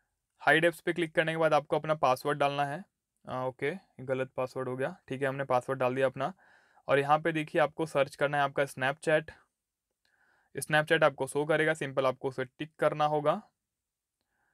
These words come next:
और आपका Snapchat वो हाइड हो जाएगा,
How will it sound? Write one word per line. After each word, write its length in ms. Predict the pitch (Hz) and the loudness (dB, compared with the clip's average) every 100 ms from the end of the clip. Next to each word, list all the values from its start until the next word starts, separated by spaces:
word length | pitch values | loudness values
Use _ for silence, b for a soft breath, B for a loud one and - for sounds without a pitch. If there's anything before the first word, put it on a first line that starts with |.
| _ _ _ _ _ _ _ _ _ _ _ | _ _ _ _ _ _ _ _ _ _ _
और 240 | - 160 - | 4 4 4
आपका 340 | 131 131 156 | 0 0 0
Snapchat 480 | 156 143 135 143 139 | -2 -4 -4 -2 -2
वो 120 | 160 | -2
हाइड 220 | 160 143 | 0 0
हो 140 | 151 131 | 0 -2
जाएगा, 360 | 127 123 127 | -2 -2 -4